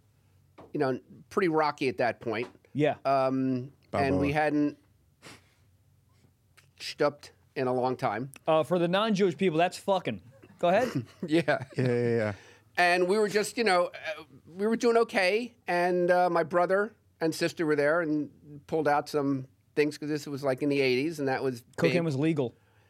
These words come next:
Speaker 1: It was kinda legal. And,
Speaker 2: How many,
Speaker 1: uh,
Speaker 2: can I get in here real quick? How
Speaker 1: oh,
Speaker 2: many
Speaker 1: please.
Speaker 2: people were just cocained out? 'Cause in our generation, it's, like, a few. Was it, like, rampant?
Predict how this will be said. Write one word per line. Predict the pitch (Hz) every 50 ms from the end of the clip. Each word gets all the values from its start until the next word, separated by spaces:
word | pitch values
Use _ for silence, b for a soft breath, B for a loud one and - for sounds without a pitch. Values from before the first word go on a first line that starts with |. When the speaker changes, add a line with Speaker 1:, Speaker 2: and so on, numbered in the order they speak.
| b b b b b b
Speaker 1:
It | - 151 160
was | 147 151 -
kinda | - 196 202 190 147
legal. | 127 117 107 110 117 123 - _ _ _ _ _ _ _
And, | 143 147 147 147 147
Speaker 2:
How | 147
many, | 143 156
Speaker 1:
uh, | 151 147 147 147 147 151
Speaker 2:
can | 151 302
I | 359 370
get | 285 330 285
in | 294
here | 277 262
real | 226 240 233
quick? | 226 - 247 214 - -
How | - 254 269 294
Speaker 1:
oh, |
Speaker 2:
many | - 370 285
Speaker 1:
please. | - - 269
Speaker 2:
people | 240 233 233
were | 233 226 190
just | 160 180 180 160 - - _ _ _ _ _ _ _ _ _ _ _ _ _ _ _ _ _ _ _ _ _ _
cocained | - 185 185 165 - 175 151 139 131
out? | 123 110 92 - _ _ _ _ b b b b b b b b b b
'Cause | b - 277 285
in | 320 320 320
our | 330 339 359 349
generation, | 254 240 262 254 233 214 208 196 180 - 202 202
it's, | 196 190 - -
like, | 254 226 202 - 233
a | 226 190
few. | - - 262 151 - - - _ _ _ _ _ _ _ _ _ _ _ _ _ _ _ _
Was | 165 190 214 277
it, | 302
like, | 277 294 302 233
rampant? | 175 151 175 220 285 311 277 381 392